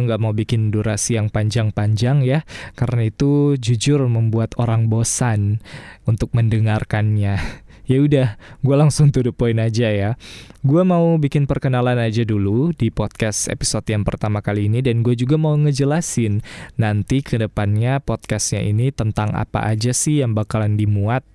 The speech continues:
gitu kan. Hai, kenalin, nama gue Marcel, sesuai dengan judul dari podcast ini, podcastnya Marcel. Dan gue itu anaknya tinggal di Kota Manado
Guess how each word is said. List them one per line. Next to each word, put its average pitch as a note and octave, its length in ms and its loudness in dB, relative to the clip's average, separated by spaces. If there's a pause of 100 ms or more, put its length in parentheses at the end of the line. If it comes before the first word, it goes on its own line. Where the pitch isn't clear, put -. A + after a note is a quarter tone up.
(100)
gitu G2 320 -4
kan. G#2+ 320 -2 (400)
Hai, F3+ 160 2
kenalin, F3 400 2
nama C3+ 240 2
gue C3 480 2
Marcel, B2 800 0
sesuai A#2+ 400 -2
dengan A2 160 0
judul A2+ 320 0
dari A2 240 -2
podcast - 480 -4
ini, A2 400 0
podcastnya A#2+ 640 -4
Marcel. B2+ 480 -2 (640)
Dan F#3+ 640 2
gue D3+ 480 2
itu E3+ 640 0
anaknya C#3+ 1040 0
tinggal B2 560 0
di A#2+ 560 2
Kota B2 320 -4
Manado A2 560 0